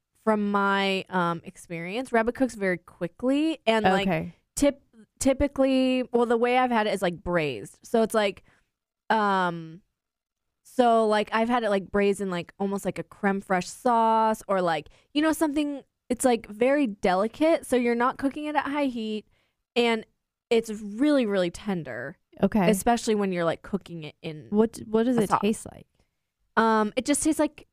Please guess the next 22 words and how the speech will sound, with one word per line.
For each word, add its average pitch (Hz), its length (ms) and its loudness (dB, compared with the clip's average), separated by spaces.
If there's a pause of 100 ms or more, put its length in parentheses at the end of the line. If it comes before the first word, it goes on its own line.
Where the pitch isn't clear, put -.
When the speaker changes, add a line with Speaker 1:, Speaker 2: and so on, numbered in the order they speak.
(180)
Speaker 1:
tender. 214 960 0 (840)
It 294 140 6
ha-, 285 100 0
doesn't 339 240 2
really 311 180 2
have 190 280 -2
a 160 40 -8
flavor. 165 280 -8
It - 60 -12
just 220 160 -14
takes 240 240 -8
on 202 100 -6
the 185 80 -6
flavor 151 280 -8
of - 100 -18
whatever - 300 -16
you're - 40 -20
Speaker 2:
So, 180 140 2
like, 160 140 2
Speaker 1:
cooking - 100 -18
it. - 20 -18
Speaker 2:
chicken? 185 340 -4